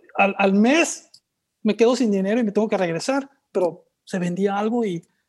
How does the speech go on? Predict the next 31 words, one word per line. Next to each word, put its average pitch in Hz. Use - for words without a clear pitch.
y 165
ahí 151
estabas, 160
¿no? 196
Y 185
pasaron 180
ocho 190
años, 175
¿no? 185
Pero 214
así 214
es 233
la 240
vida, 254
pues, 170
¿no? 208
Es, 190
es 196
siempre, 240
no 226
es 220
nada 220
sólido, 247
no 208
es 202
nada, 190
no 190
es 180
nada, 180
ah, 156
am, 147